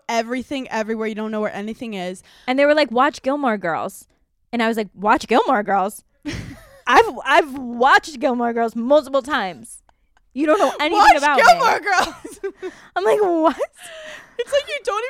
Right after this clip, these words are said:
Speaker 1: even listen to me when I talk.
Speaker 2: <laughs> Literally. I feel like it's getting a new boyfriend.
Speaker 1: It's,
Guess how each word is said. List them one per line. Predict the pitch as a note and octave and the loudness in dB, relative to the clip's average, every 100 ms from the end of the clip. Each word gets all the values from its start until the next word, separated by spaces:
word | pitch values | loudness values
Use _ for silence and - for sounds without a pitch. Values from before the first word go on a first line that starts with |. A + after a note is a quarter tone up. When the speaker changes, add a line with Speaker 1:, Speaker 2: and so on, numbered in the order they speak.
| C#5+ | -6
Speaker 1:
even | G#4+ | -6
listen | A4 D5 C#5 | -6 -8 -10
to | A#4 | -10
me | A4 | -8
when | G#4+ | -8
I | F#4+ G#4 | -10 -8
talk. | - E5+ F#5 F#4+ - _ _ _ - _ - - - G#4 - F#5 | -2 4 4 4 2 _ _ _ -20 _ -10 -8 -6 -10 -8 -8
Speaker 2:
<laughs> | C#5+ | -8
Literally. | - E4 F4+ F#4+ E4+ C#4 A3+ F3+ E3+ _ _ _ | -8 -6 -6 -2 0 -2 -2 -10 -14 _ _ _
I | - C#4 A#3+ | -2 -2 -2
feel | - D4+ | -6 -4
like | E4 F4 | -4 -6
it's | F4+ | -12
getting | - C4+ C#4+ | -8 -6 -6
a | C#4+ | -8
new | C4 C4 | -4 -6
boyfriend. | A#3 A#3+ D4 F4+ - A#3 E3+ D#3+ G3+ - - | -4 0 0 0 -4 -4 -4 -8 -14 -20 -10
Speaker 1:
It's, | D#4+ - | -8 -8